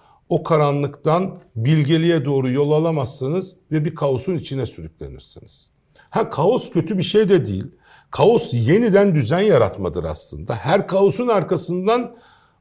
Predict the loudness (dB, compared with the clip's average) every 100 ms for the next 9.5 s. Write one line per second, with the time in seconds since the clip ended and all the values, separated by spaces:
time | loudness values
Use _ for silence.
0 | 0 0 4 4 4 2 0 4 4 4
1 | 2 0 2 4 2 2 0 0 0 0
2 | -2 -4 -6 -8 _ -6 -4 -2 -2 0
3 | 0 0 0 -2 -2 -4 -2 -2 -2 -4
4 | -2 -4 -2 -2 0 0 -2 -8 -6 -4
5 | -4 -4 -8 -8 -6 -2 0 0 0 2
6 | 2 2 -2 -2 -2 0 -2 -4 -6 -8
7 | -12 _ -2 2 4 2 -2 -6 -4 -4
8 | -4 -2 -2 0 0 2 0 0 -2 -2
9 | -6 -6 -8 -8 -16